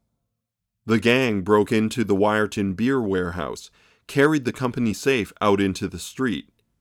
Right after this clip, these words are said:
and cracked it with a hammer. As police descended on the fracas, the thieves hopped in their getaway car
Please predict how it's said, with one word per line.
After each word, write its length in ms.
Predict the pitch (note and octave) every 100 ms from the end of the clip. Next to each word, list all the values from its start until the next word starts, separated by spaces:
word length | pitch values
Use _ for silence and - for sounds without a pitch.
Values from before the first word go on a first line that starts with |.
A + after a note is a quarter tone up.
| _
and 200 | G2+ F#2
cracked 420 | - B2 C3 C3
it 100 | G2
with 160 | D#2+ E2+
a 80 | E2+
hammer. 520 | F#2 A2 G2+ C#2 - _ _ _ _ _ _ _ _ _ _ _ -
As 260 | A#2+ G#2+
police 440 | - A2+ A2+ B2+ -
descended 540 | A2 G2 A#2 C#3 A#2
on 200 | F#2+ F#2+
the 60 | F2+
fracas, 600 | - F#2 F2+ E2 C#2+ - _ -
the 140 | A2
thieves 540 | - D#3+ E3 A2+ F2+
hopped 340 | - A#2+ A2+ A2
in 140 | A2
their 120 | G#2+
getaway 480 | F#2+ A2 B2+ A#2 F2+
car 440 | F2+ F#2+ F2+ F2